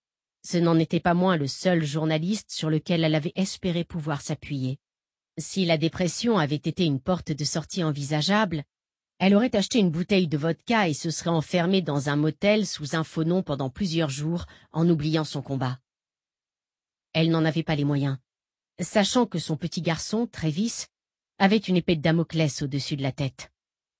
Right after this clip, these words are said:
Sans parler de la mémoire de son mari que son prétendu suicide avait sali. Pendant ce temps, le père de Jane, un pianiste classique de renom, enchaînait les concerts en espérant que sa fille, avec laquelle il était brouillé depuis longtemps,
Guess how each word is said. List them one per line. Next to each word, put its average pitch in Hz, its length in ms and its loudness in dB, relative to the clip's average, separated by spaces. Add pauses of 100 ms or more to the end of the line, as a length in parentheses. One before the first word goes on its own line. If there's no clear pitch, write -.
(300)
Sans 135 200 -4
parler 151 300 2
de 139 120 0
la 131 100 0
mémoire 147 400 2
de 143 80 -4
son 143 180 -4
mari 151 380 2
que - 120 -8
son 127 200 -6
prétendu 151 500 -2
suicide 151 540 -6
avait 135 120 -4
sali. 123 360 -6 (1300)
Pendant 196 240 2
ce 165 160 -4
temps, 220 320 -4 (480)
le 151 140 2
père 190 280 2
de 147 160 -2
Jane, 220 460 4 (360)
un 156 180 0
pianiste 180 560 -2
classique 165 440 -2
de 147 120 -2
renom, 170 380 2 (580)
enchaînait 220 420 4
les 180 100 2
concerts 190 480 2
en 147 140 0
espérant 185 480 0
que 147 140 -4
sa 160 160 -2
fille, 226 360 -2
avec 143 240 -2
laquelle 165 380 2
il 135 140 -4
était 156 180 -2
brouillé 156 420 0
depuis 139 280 -4
longtemps, 202 440 0